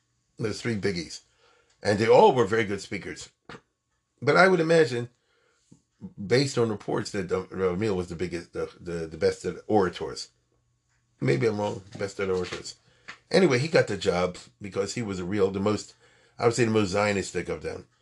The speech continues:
Now, I was, uh, at the time I'm talking about, Soloveitchik was not an active Zionist. And Rav Herzog was a Zionist, but I would say, uh, not in a very partisan way.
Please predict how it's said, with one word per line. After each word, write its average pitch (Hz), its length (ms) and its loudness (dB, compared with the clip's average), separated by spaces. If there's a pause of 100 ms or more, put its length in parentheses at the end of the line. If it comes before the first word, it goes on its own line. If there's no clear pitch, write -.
(420)
Now, 101 300 8 (120)
I 98 100 -2
was, 90 180 -8
uh, 85 120 -6 (280)
at 87 80 -10
the 98 100 -6
time 135 340 0
I'm 107 120 0
talking 107 280 0
about, 87 140 0
Soloveitchik 95 540 -4
was 87 120 -8
not 92 180 -4
an - 40 -8
active 92 300 -6
Zionist. 90 500 -4 (500)
And 107 60 0
Rav 104 140 2
Herzog 143 400 4
was 143 380 2 (520)
a 113 100 0
Zionist, 139 460 0
but 123 140 4
I 123 60 6
would 123 140 2
say, 117 460 4 (1120)
uh, 98 640 2 (360)
not 131 240 2
in 123 140 4
a - 20 2
very 104 480 -2 (560)
partisan 92 640 4
way. - 300 -10